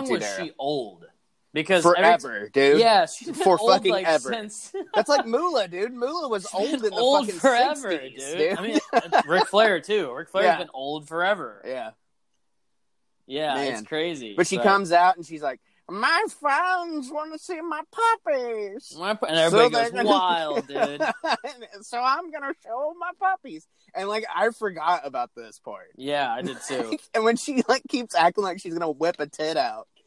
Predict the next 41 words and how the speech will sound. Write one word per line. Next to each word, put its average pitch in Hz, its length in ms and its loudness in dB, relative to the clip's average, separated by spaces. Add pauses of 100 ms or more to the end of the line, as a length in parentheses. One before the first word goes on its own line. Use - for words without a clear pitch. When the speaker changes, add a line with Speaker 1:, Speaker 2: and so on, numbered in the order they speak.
(300)
Speaker 1:
and 170 140 -4
then 180 80 -4
she 180 180 -8
corners 165 600 -2 (120)
the 143 140 -4
King 160 420 -4
and 127 160 -10
finally 156 220 2 (200)
<laughs> - 200 -20
pulls 240 220 2
Speaker 2:
He's 196 100 -2
Speaker 1:
her 254 60 0
Speaker 2:
like, - 100 -2
Speaker 1:
tits 539 160 6
Speaker 2:
"Ah!" 359 460 4
Speaker 1:
out. 196 140 -10
Speaker 2:
Yeah. 190 560 0
Speaker 1:
<laughs> - 40 -20 (1120)
And 196 160 0
then 214 140 -2
Mark 196 220 0
Henry 202 280 -2
comes 180 260 -6
fucking 180 280 -4
out 156 140 -4
of 147 100 -4
nowhere 143 400 -6
to 135 80 -12
cover 127 380 -8
her 120 80 -6
up. 117 180 -6 (840)
Oh, 123 440 -2
it 127 80 -20
just, - 320 -16
it 202 120 0
was 143 220 0
so 131 260 -4
Speaker 2:
She 202 100 -10
Speaker 1:
funny. 226 200 -4
Speaker 2:
had 202 280 -2
s-, - 200 -14